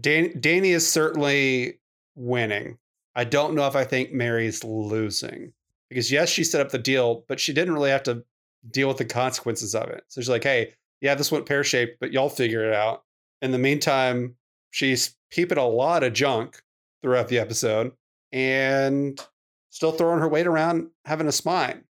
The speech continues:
So I, I don't know that she lost. I definitely think Danny picked up steam. He was,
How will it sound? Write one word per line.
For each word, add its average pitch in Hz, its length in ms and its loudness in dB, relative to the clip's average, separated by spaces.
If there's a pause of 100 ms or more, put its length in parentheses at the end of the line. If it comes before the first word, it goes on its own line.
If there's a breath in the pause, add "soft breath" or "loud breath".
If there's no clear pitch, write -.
(180)
So 139 380 2
I, 156 220 2
I 180 80 2
don't 202 140 0
know 185 100 2
that 175 120 -2
she 160 180 -2
lost. 151 920 -2 (380)
I 123 60 -18
definitely 160 320 2
think 165 120 -4
Danny 156 240 2
picked 147 240 -6
up 139 120 -2
steam. 147 300 0
He 156 120 -2
was, 151 300 -2